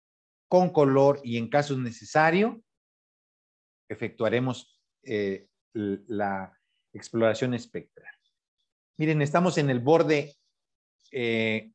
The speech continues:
lateral del, del antebrazo y las referencias óseas, las referencias faciales, la fascia superficial, la fascia profunda,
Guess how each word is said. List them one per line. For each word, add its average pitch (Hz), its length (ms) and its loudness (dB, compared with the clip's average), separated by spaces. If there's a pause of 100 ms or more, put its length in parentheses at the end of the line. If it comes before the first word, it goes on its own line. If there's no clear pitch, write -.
(120)
lateral 139 800 2
del, 110 400 0 (440)
del 113 260 2
antebrazo 117 800 -2 (600)
y 202 520 0 (480)
las 139 240 2
referencias 175 960 0 (340)
óseas, 147 880 0
las 127 240 -2
referencias 151 840 -2 (580)
faciales, 139 920 -4
la 104 120 -8
fascia 165 360 -6
superficial, 120 960 -6
la 110 100 -6
fascia 143 420 -4
profunda, 120 720 -14